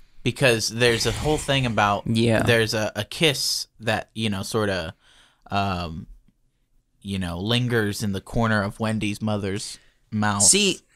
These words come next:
Speaker 2: okay, I don't know, but the whole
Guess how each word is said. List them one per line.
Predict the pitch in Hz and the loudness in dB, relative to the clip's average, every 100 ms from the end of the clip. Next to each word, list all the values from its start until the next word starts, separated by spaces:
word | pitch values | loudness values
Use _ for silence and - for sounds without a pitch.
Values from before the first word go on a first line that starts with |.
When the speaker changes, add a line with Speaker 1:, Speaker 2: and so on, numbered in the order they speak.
| - - | -10 -2
Speaker 2:
okay, | 139 - 113 104 - - - _ _ _ | 2 4 4 4 0 -8 -20 _ _ _
I | 147 | 2
don't | 180 214 135 | 4 4 4
know, | 120 120 127 156 143 | 4 8 8 8 6
but | 113 123 - - | 6 6 4 2
the | 123 | 4
whole | - 175 226 233 | 6 6 6 2